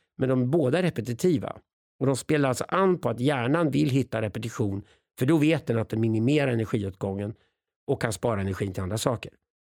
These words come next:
Och det är det som händer när människor börjar upprepa saker. När man sysslar med missbruksvård så är det väldigt bra att veta det. För då kan man lära folk att, mm, är det inte ganska skönt, liksom, att höra klirret av att du slänger den tomma flaskan och öppnar en ny flaska? Jo, repetitiva saker.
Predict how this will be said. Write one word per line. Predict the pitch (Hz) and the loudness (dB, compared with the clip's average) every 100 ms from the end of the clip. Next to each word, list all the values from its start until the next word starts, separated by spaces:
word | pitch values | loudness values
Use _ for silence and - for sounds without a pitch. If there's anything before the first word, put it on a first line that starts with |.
| _ _ _ _ - | _ _ _ _ -4
Och | 127 | -2
det | |
är | 127 | 2
det | 170 185 165 | 2 2 2
som | 147 123 | 0 0
händer | 107 104 101 | 0 -2 -2
när | 101 | -2
människor | 95 92 90 101 - | -4 -6 -8 -10 -8
börjar | 113 101 92 | -4 -4 -4
upprepa | 95 - 143 - 117 | -6 -2 -2 -2 -6
saker. | - - - - _ - | -8 -16 -18 -20 _ 2
När | 160 | 4
man | 165 | 4
sysslar | - 180 - 302 190 | 4 2 2 2 4
med | 127 | 2
missbruksvård | 110 - - 117 107 | 0 -4 -4 -4 -2
så | |
är | 123 | -2
det | |
väldigt | 113 110 | -2 0
bra | 110 | 0
att | 107 | 0
veta | 110 - 175 | -2 -2 -2
det. | 104 | -2
För | |
då | 123 | 0
kan | 185 | 2
man | 180 | 2
lära | 165 120 | 2 0
folk | 117 107 113 | -2 -4 -4
att, | 107 _ - _ _ _ - | -8 _ -20 _ _ _ 0
mm, | 160 175 190 - - _ _ _ _ | 4 4 2 -2 -20 _ _ _ _
är | - | 0
det | 233 | 0
inte | - | 2
ganska | 151 165 - 156 | 2 2 0 -2
skönt, | - 208 220 170 | 2 2 2 0
liksom, | - 135 120 | -2 2 2
att | 120 | 2
höra | 120 | 0
klirret | - 156 180 160 147 | 0 2 4 4 2
av | 123 | -2
att | - | -2
du | |
slänger | - 120 117 | -2 0 2
den | 117 | 2
tomma | 127 107 | 0 0
flaskan | 98 104 - 120 | -2 -4 -4 -2
och | 110 | -2
öppnar | 113 | -2
en | 101 | -2
ny | 95 | -2
flaska? | 117 - 151 - _ _ _ _ - | -4 -2 -6 -6 _ _ _ _ -2
Jo, | 113 147 - _ _ _ - | 2 0 -2 _ _ _ -4
repetitiva | 127 135 120 131 113 | -2 -2 0 0 0
saker. | - 151 - - | 0 -2 -6 -14